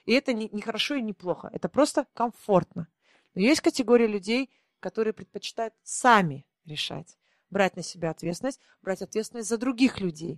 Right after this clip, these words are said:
то есть формировать сообщество, формировать компании, формировать семью как духовную ячейку, да,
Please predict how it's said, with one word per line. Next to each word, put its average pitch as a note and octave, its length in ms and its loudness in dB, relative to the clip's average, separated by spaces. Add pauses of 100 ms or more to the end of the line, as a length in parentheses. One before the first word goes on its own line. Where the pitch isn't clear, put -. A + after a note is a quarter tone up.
(160)
то - 60 -8
есть - 120 -6
формировать A3 500 -4
сообщество, F3+ 800 -4 (240)
формировать A3 480 -4
компании, F#3 720 -8 (800)
формировать A3+ 500 2
семью G3+ 600 4
как - 360 6 (260)
духовную E3 540 -2
ячейку, E3 480 0
да, G3+ 220 4